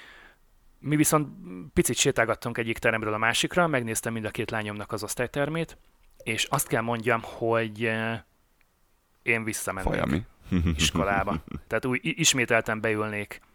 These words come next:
Speaker 1: a, az iskolapadba, mert, mert nagyon gyerekcentrikus, nagyon könnyed, nagyon barátságos,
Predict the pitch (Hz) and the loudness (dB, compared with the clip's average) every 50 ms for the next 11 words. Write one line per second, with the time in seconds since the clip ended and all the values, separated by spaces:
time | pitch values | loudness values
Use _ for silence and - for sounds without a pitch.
0 | _ _ _ _ _ _ - 110 110 107 104 - - 113 104 117 - - - 135 | _ _ _ _ _ _ -4 0 0 2 2 0 0 -2 -2 0 0 2 4 4
1 | 127 - - 135 123 123 135 143 139 - - - - _ _ _ _ _ - _ | 4 6 6 4 6 8 8 8 8 6 2 -16 -20 _ _ _ _ _ -20 _
2 | _ _ _ - _ - _ _ - 123 127 123 120 117 117 117 113 - - - | _ _ _ -20 _ -20 _ _ -12 -8 -4 -4 -2 0 0 0 -2 -4 -8 -16
3 | - 113 110 113 113 113 113 - - - - - - 127 117 113 113 107 117 135 | -12 -8 -6 -4 -4 -4 -6 -8 -14 -20 -20 -16 -14 -12 -12 -10 -10 -6 -2 -2
4 | 160 160 156 143 127 127 120 120 - - - 127 110 107 - 113 - 107 104 101 | 0 0 0 2 4 4 4 4 2 0 -2 -2 -2 -4 -6 -8 -6 -4 -2 -2
5 | - - 117 117 123 139 139 135 120 113 - - 120 113 113 110 107 104 101 - | -2 -2 -2 -2 -2 0 0 0 0 -2 -2 -2 -2 -2 -2 -2 -2 -2 -2 -2
6 | 110 113 127 135 135 127 123 120 107 104 113 107 104 104 - - - - 107 101 | -2 -2 -2 0 0 -2 -2 -2 0 2 2 4 4 2 2 0 0 0 0 0
7 | 101 98 104 101 104 98 - - - | -2 -2 -2 0 0 0 0 0 -2